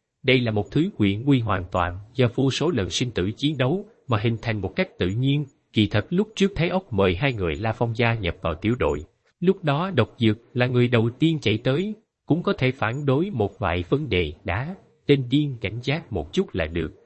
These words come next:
Nếu phát sinh chiến đấu, đội trưởng Thái Ốc dặn dò, "Ờ, không cầu hai người các ngươi phối hợp gì nhiều với những người khác. Tạm thời là một nhân viên cơ động, hai người các ngươi xem bảy lão binh khác ai có nguy hiểm gì, là liền lập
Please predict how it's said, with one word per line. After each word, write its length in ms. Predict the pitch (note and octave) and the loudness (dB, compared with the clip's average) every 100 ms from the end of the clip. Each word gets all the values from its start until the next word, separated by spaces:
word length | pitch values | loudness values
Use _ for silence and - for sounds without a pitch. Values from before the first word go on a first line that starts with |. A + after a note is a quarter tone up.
| _ _ - | _ _ -2
Nếu 200 | D#3 A3 | 2 4
phát 260 | A3 G#3+ - | 2 -4 0
sinh 240 | - B2 | 0 0
chiến 240 | - F#3+ | -2 -4
đấu, 320 | C#3 G#2 E3 G#3+ _ _ - | 0 -2 -2 -10 _ _ 0
đội 180 | A2 A#2 | 2 2
trưởng 240 | G#2+ A2 | 0 0
Thái 180 | - E3 | -2 -2
Ốc 160 | F3+ F#3+ - A2 | 0 -2 -4 -2
dặn 200 | E2 F2 | -2 -2
dò, 320 | F#2+ D2 C#2 - _ _ | -2 -2 -4 -14 _ _
"Ờ, 300 | - F2+ D#2 G#2 _ _ | -4 -2 -4 -14 _ _
không 240 | - G3 F#3+ | -4 -2 2
cầu 200 | B2+ A#2+ | 2 2
hai 220 | A#2 E3 | 0 -2
người 360 | B2+ G2+ F#2+ G2+ | 2 2 2 0
các 220 | D#3+ D#3+ | -4 -2
ngươi 280 | C#3+ C3 B2+ B2+ | 0 4 2 4
phối 200 | E3 F#3 | 2 2
hợp 200 | A#2 - | 0 -4
gì 160 | G#2+ G2 | -2 -2
nhiều 360 | F#2+ F2 E2 D2 | -2 -2 -2 0
với 140 | B2+ | -2
những 200 | C3 B2+ | 0 -4
người 160 | G#2+ D2 | -2 -4
khác. 320 | - C3+ E3+ _ _ _ _ | -2 -4 -4 _ _ _ _
Tạm 140 | G#2 B2+ | -2 -2
thời 280 | A2+ A2+ G#2 | -2 0 0
là 180 | G2+ G2+ | 0 -2
một 240 | G2+ G2+ | -2 -2
nhân 160 | C#3+ C#3+ | 0 -2
viên 220 | B2 C#3 | 0 -2
cơ 180 | C3 B2+ | 0 0
động, 280 | F#2+ D2+ F#2 - - - | 0 -2 -6 -14 -20 -10
hai 200 | - C3+ | 2 2
người 300 | A2 F2 F2 - | 2 0 0 0
các 200 | C#3 C3 | -2 2
ngươi 160 | A#2+ | 2
xem 320 | A2+ B2+ A#2+ A#2 | 4 0 -2 -2
bảy 200 | G#2+ A2 | 0 0
lão 160 | A#2 A#2 | 0 -2
binh 260 | C#3+ C3 A#2+ | 2 0 0
khác 220 | E3+ F#3+ - | -2 -4 -4
ai 180 | B2 | -4
có 200 | A#2 - | -2 -4
nguy 180 | C3+ D3 | 0 0
hiểm 260 | F#2+ G2 C#3 | 2 -2 -4
gì, 300 | G#2 F2 D#2 - _ _ - | -2 -2 -4 -12 _ _ -6
là 280 | F#2+ E2+ F2+ | 0 0 0
liền 280 | F2 F2 | -2 -2
lập 140 | F2 | -2